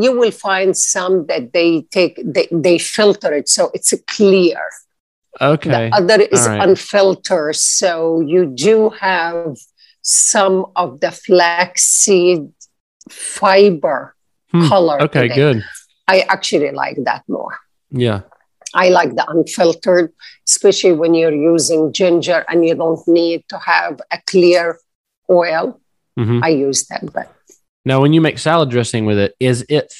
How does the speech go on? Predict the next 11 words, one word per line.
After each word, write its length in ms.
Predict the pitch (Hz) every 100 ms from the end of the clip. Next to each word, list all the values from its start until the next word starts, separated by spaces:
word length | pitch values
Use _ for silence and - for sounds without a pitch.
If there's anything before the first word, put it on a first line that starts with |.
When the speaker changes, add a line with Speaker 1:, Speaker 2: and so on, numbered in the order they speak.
| -
Speaker 2:
thicker 360 | 165 165 196 190
or 200 | - 117
th-, 200 | 107 _ -
or 160 | 127
not 240 | 113 131 127
as 200 | 110 -
thick 220 | 110 101 107
as 120 | 104
olive 300 | 104 104 90
oil? 320 | 90 82 87 _ _ _ _ _ _ _ _ _ _ _ _ _ _ -
Speaker 1:
Uh, 280 | 226 214